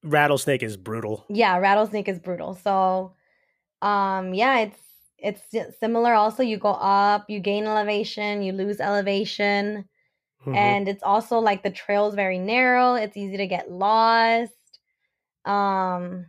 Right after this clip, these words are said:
Speaker 2: yeah, but it's beautiful. I love it. I feel that's definitely my second favorite mountain. Baldy's my first. Rattlesnake is my second.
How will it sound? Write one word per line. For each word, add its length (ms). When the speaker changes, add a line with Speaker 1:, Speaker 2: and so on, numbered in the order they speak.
Speaker 2:
yeah, 340
but 120
it's 160
beautiful. 420
I 140
love 240
it. 80
I 100
feel 320
that's 260
definitely 360
my 100
second 680
favorite 400
mountain. 460
Baldy's 420
my 160
first. 440
Rattlesnake 540
is 140
my 100
second. 540